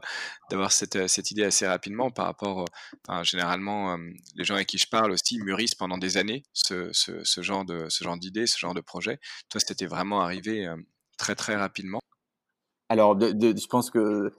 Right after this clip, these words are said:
Speaker 2: manière générale, <laughs> je suis assez, je suis assez pressé. Hem, heu, j'ai fait des séances justement de, de, pendant cet été-là, entre juin et, et, hem, et octobre, des séances de coaching.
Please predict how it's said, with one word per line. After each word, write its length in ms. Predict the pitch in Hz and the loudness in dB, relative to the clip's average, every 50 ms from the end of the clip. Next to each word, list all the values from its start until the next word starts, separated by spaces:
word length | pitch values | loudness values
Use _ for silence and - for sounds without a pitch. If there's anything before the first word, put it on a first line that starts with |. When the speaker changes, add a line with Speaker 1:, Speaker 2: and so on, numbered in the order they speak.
| - - - - _ | -12 -20 -20 -16 _
Speaker 2:
manière 360 | - 104 110 110 117 117 117 113 | 2 4 6 6 6 4 2 2
générale, 420 | - 123 110 104 - - 120 127 | 0 2 2 4 4 2 2 0
<laughs> 0 | |
je 60 | - | -2
suis 160 | - - - | 0 2 4
assez, 440 | 117 107 - - 123 110 104 107 107 - - - - - - - | 4 4 4 4 4 4 4 4 0 -4 -10 -20 -20 -20 -20 -4
je 60 | - | 0
suis 80 | - | 2
assez 260 | 110 101 - - 110 95 | 2 4 4 4 4 4
pressé. 540 | - - 120 110 - - 123 123 127 - _ _ - | 4 2 2 2 4 4 4 4 2 0 _ _ -4
Hem, 880 | - 101 98 98 98 101 104 104 104 104 107 104 101 101 101 104 104 - - - | -2 0 0 0 0 -2 -4 -4 -6 -6 -6 -4 -4 -4 -4 -4 -4 -6 -2 0
heu, 640 | 98 101 101 101 101 101 101 101 101 98 98 101 104 - | 0 2 2 2 0 0 0 0 -2 0 -2 -2 -4 -4
j'ai 200 | - - 110 98 | -4 -4 -4 -4
fait 220 | - - 123 120 | -2 0 0 2
des 140 | 117 110 98 | 2 0 -2
séances 480 | - - 107 104 107 117 127 123 - 101 | -2 -4 -6 -4 -4 -4 -4 -6 -8 -10
justement 440 | 95 - - - 104 101 107 113 120 | -12 -12 -10 -6 -4 -4 -2 -2 -2
de, 300 | 123 107 101 95 - - - - - - - _ _ | -2 -2 -4 -4 -6 -10 -16 -20 -20 -20 -20 _ _
de, 640 | - 95 92 98 101 101 98 98 95 98 - - 98 90 | -12 -8 -6 -4 -2 -2 -2 -4 -4 -6 -6 -8 -8 -6
pendant 760 | - 110 107 107 104 101 98 98 98 95 95 95 95 95 95 95 98 98 104 98 - 92 92 92 - - | -4 -4 -2 -2 -2 -4 -4 -4 -6 -6 -8 -8 -8 -8 -8 -10 -10 -10 -12 -12 -14 -14 -16 -16 -16 -10
cet 240 | - - 104 - - | -6 -6 -4 -4 -6
été-là, 340 | 101 - - 107 104 104 98 | -6 -4 -2 -2 -2 -2 -2
entre 300 | 95 92 - - 101 98 | -4 -8 -8 -8 -8 -8
juin 420 | 92 104 98 104 107 107 107 104 | -8 -6 -4 -4 -2 -2 -2 -4
et, 260 | 98 98 95 95 95 92 - - - - - _ _ - | -4 -4 -4 -6 -8 -10 -12 -16 -20 -20 -20 _ _ -6
et, 140 | - 98 95 95 | -2 -2 0 0
hem, 600 | 92 92 92 92 95 95 92 92 95 95 92 92 - _ - | 0 -2 -4 -6 -6 -6 -8 -8 -8 -10 -10 -12 -14 _ -4
et 100 | - 104 | -4 -2
octobre, 420 | 101 98 - - 117 117 127 127 113 | -2 -4 -2 2 4 4 4 4 2
des 100 | 104 95 | -2 -2
séances 280 | - - 104 104 101 | -2 -4 -4 -2 -2
de 60 | 98 | -4
coaching. 460 | 95 - - 95 - - - 143 156 | -2 0 -2 -2 0 0 0 0 0